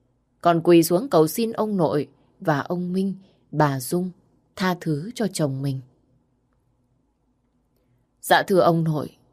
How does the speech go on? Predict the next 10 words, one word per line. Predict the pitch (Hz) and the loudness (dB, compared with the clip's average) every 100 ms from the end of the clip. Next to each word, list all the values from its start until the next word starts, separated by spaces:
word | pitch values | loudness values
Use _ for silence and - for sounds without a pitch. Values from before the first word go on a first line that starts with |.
| _ _ _ _ _ _ | _ _ _ _ _ _
con | 196 175 | 0 0
thưa | 202 | 0
ba, | 170 175 165 | 2 2 0
thưa | 165 185 | -2 -2
mẹ. | 165 151 190 _ _ _ _ _ _ | 0 -2 -6 _ _ _ _ _ _
Ba | - 180 | 0 2
mẹ, | 165 170 160 160 _ | 2 -2 -4 -8 _
ông | - 190 | -2 0
nội | 190 185 170 | 2 2 0
à, | 151 143 | -2 -6